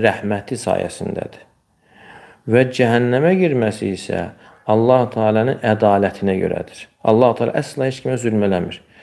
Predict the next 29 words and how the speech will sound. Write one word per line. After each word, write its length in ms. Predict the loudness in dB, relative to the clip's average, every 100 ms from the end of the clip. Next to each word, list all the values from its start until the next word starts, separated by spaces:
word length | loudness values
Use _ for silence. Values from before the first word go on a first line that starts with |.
| -20 -8
Hətta 260 | -2 0
cəhənnəmə 560 | 2 4 4 4 2 2
daxil 360 | 4 4 4 0
etməsi, 480 | -2 -4 -4 -4 -2
əzab 400 | -2 2 2 2
verməsi, 580 | 2 2 -2 -2 0 2 0 -10 -20 -20 -20 -20 -20 -20 _
ə, 200 | 0 2 4 2
yəni, 180 | 2 2
a, 120 | 4 2
ə, 360 | 2 0 0 2
yəni 260 | 2 0
zülm, 320 | 0 2 2
burada 220 | 2 2 2
heç 160 | 0
bir 140 | 2 2
zülm 280 | 2 2 2
yoxdur, 340 | 0 -4 -2
ədalətidir 840 | 2 4 6 4 2 0 2 2 0 -8 -20 -20 -20 _
və 120 | -2 2
cənnət 380 | 2 4 0
isə 180 | 0 0
rəhmətidir. 720 | 2 0 -2 -4 -6 -14 -16 -16 -20 -20 -12
Ə, 240 | -2 0 2
ona 180 | 2
görə 220 | 2 2 0
insanın 540 | -2 0 2 2 2
da 100 | 4
Allah 300 | 4 4 2 0
Teala, 420 | 0 0 0 -2